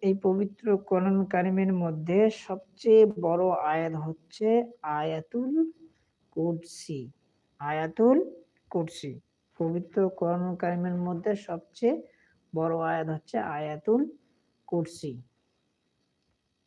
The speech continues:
প্রিয় দর্শক, আপনাকে যদি এই প্রশ্নগুলো যদি, আহ, উত্তর জেনে থাকেন, তাহলে অবশ্যই কমেন্ট বক্সে জানাবেন,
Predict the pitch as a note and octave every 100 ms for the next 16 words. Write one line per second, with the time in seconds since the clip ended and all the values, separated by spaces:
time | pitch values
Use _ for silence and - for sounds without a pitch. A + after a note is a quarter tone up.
0 | _ _ _ _ _ _ _ _ _ _
1 | _ _ _ - G3 F#3 E3 F3 C#3+ -
2 | _ _ _ _ _ _ - C#3+ F#3+ F#3+
3 | G3+ G#3 G3 G3+ F#3+ F#3+ F#3+ F#3+ F3+ G3
4 | F3+ F#3 F3+ E3+ F3 E3 - _ _ _
5 | _ D#3+ D3 C#3+ C#3 E3+ - G#3+ G3 G3+
6 | G#3 G3 F3+ F#3+ F3+ F#3 F#3 F3 F#3 F#3
7 | G3+ F#3+ E3+ F3 E3+ D#3+ E3 D#3 D3+ D3+
8 | D#3 F#3+ B3